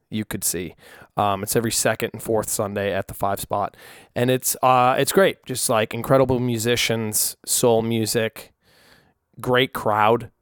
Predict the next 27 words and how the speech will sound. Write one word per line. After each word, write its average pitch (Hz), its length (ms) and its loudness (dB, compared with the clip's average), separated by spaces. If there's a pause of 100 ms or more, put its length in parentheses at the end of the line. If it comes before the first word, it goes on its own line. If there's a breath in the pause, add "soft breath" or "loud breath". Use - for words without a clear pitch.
(100)
Everyone 120 260 2
that 117 120 -2
goes 110 260 2
there, 107 220 0
there's 104 180 -6
never 110 300 0
any 113 240 -2
issues 104 360 -4
with 104 100 -10
the - 60 -14
crowd, 98 440 -2 (100)
except 127 320 -2
one 120 300 -2
time, 101 380 -6 (180)
um, 95 400 -8 (480)
Emma 101 180 -2
and 95 140 -2
I 95 100 -2
were 98 180 -2
there, 98 220 -2
and 98 140 -6
there 98 80 -4
was 95 120 -8
a 107 60 -6
woman 98 320 -8
who 101 140 -8
was, 98 240 -8